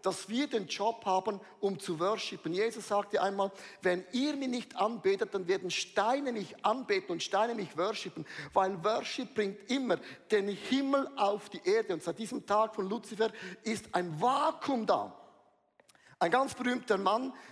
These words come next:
äh, der Tozer, hat Folgendes gesagt, ich habe das Zitat mitgebracht, ähm, "Eine Kirche, die nicht anbeten kann,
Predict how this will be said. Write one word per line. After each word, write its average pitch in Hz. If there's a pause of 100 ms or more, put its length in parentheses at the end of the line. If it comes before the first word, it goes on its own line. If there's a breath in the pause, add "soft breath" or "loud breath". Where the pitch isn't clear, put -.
(100)
äh, 175
der 190
Tozer, 262
hat 202
Folgendes 220
gesagt, 190
ich 180
habe 180
das 175
Zitat 185
mitgebracht, 190 (480 loud breath)
ähm, 165 (280)
"Eine 175
Kirche, 262 (420 loud breath)
die 196
nicht -
anbeten 214
kann, 160